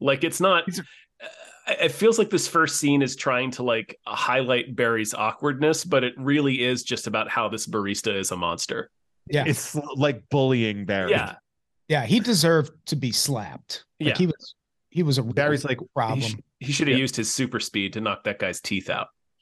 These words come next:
Speaker 2: Just knocks his jaw
Speaker 1: <laughs>
Speaker 2: right
Speaker 1: Right
Speaker 2: off.
Speaker 1: off. Right clean off his body. <laughs>
Speaker 3: But also controversial, superheroes shouldn't run out of power. Like, you shouldn't,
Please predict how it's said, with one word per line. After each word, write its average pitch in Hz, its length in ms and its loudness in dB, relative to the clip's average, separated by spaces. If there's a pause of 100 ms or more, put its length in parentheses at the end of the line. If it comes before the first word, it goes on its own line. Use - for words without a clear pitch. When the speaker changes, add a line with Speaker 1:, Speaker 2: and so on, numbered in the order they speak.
(240)
Speaker 2:
Just 202 240 2
knocks 147 300 -4
his 139 180 -2
jaw 110 600 2
Speaker 1:
<laughs> 175 80 2
Speaker 2:
right 233 180 4
Speaker 1:
Right 180 200 4
Speaker 2:
off. 139 160 0
Speaker 1:
off. - 140 -6 (220)
Right 226 300 0 (180)
clean 285 320 4
off 170 240 4
his 131 160 -2
body. - 560 -2 (260)
<laughs> 285 60 -6 (840)
Speaker 3:
But 233 100 2
also 226 320 4
controversial, 160 1040 0 (500)
superheroes 196 640 4
shouldn't 143 420 0 (160)
run 139 200 0
out 120 140 0
of 113 80 -10
power. 104 420 -8 (320)
Like, 139 180 0
you 185 100 4
shouldn't, 175 480 2